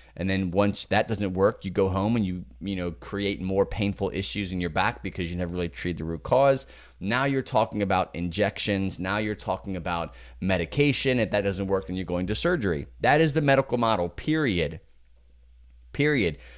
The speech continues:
These people who are in this, these hospitals, they, they care for you. They're s-, very, very smart people, but their knowledge and experience goes very shallow when it comes to treating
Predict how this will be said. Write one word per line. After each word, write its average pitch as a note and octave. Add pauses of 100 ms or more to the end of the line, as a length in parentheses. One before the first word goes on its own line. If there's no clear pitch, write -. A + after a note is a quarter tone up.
(160)
These F3
people F#3
who C#3+
are C3+
in C3
this, A#2
these A2+
hospitals, G2+
they, A2+ (380)
they B2+
care E3+
for C3+
you. F#2 (400)
They're B2
s-, -
very, F3
very B2+
smart -
people, F#2 (240)
but C#3+
their C#3+
knowledge C3
and C3+
experience A2+ (320)
goes A#2+
very B2+
shallow G#2
when F#2
it E2+
comes G#2
to F#2
treating G2+